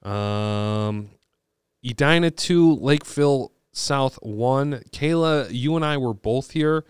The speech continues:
Did it feel like Lakeville South? Like, it felt like Edina was in control from the majority of the game, right?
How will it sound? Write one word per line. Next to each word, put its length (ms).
Did 180
it 160
feel 640
like 440
Lakeville 540
South? 580
Like, 340
it 100
felt 220
like 160
Edina 360
was 220
in 160
control 580
from 380
the 100
majority 480
of 120
the 100
game, 320
right? 300